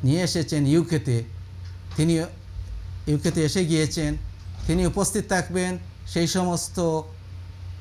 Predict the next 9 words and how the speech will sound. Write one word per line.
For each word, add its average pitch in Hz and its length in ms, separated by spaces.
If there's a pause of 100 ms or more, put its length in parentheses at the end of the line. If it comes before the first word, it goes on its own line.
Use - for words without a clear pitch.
(420)
কনফারেন্সে। 196 760 (420)
বিশ 160 240
তারিখে 190 300
conference 175 540
হবে 165 160
বার্মিংহামে, 160 680 (1000)
একুশ 190 340
তারিখে 185 360
লিডসে 175 600